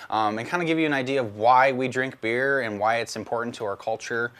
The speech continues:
uh, today, uh, with, in many cultures, I should say, um, <clears throat> and also why we're able to actually ingest alcohol and not die from it for the most part.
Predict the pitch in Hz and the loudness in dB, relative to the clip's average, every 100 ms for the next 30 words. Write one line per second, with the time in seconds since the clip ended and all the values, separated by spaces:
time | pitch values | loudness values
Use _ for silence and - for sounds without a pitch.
0 | - - - 107 101 - 104 117 113 123 | -20 -12 2 4 4 0 -2 2 2 2
1 | 123 90 104 95 92 92 76 87 87 71 | 0 0 0 2 0 -2 -4 -10 -10 -8
2 | 104 107 - - 107 104 123 135 123 117 | -4 -4 -6 -12 -6 -4 -2 -2 -2 -4
3 | 95 87 90 92 - 98 95 - - - | -6 -6 -8 -8 -2 -2 -2 -6 -14 -6
4 | 120 120 113 110 - 202 254 208 170 135 | 0 2 2 0 2 4 6 4 2 0
5 | 139 151 123 113 120 117 120 113 117 - | 0 0 2 6 6 4 0 0 -2 -2
6 | 113 - 107 98 104 - 104 117 - 107 | -2 -2 -8 -6 -6 -4 -2 -2 -2 -2
7 | 107 101 95 - 95 101 78 90 92 117 | -2 -4 -8 -10 -8 -6 -6 -4 -4 -4
8 | - 87 82 - 90 90 90 - 87 80 | -8 -10 -10 -10 -10 -8 -10 -6 -4 -4